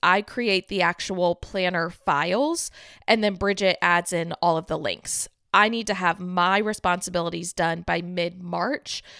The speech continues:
That way she has time to go in and do her things. And what I always start with is creating the little mini calendars that are on the side of the calendar pages within the planners. So I want to get that done today.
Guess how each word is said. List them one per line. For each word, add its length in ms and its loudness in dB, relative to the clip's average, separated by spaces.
That 180 6
way 140 4
she 220 -2
has 160 0
time 240 -2
to 80 -4
go 240 2
in 180 -4
and 160 -8
do 160 -6
her 220 -2
things. 520 -4
And 120 2
what 120 4
I 200 4
always 300 4
start 260 2
with 180 0
is 180 -2
creating 380 -2
the 100 0
little 260 0
mini 360 -4
calendars 640 -2
that 140 0
are 80 0
on 120 -2
the 100 -4
side 640 -2
of 440 -4
the 480 -2
calendar 400 -2
pages 560 -4
within 240 -4
the 80 -4
planners. 640 -4
So 540 4
I 40 0
want 120 0
to 40 -4
get 180 -2
that 180 0
done 200 -6
today. 440 0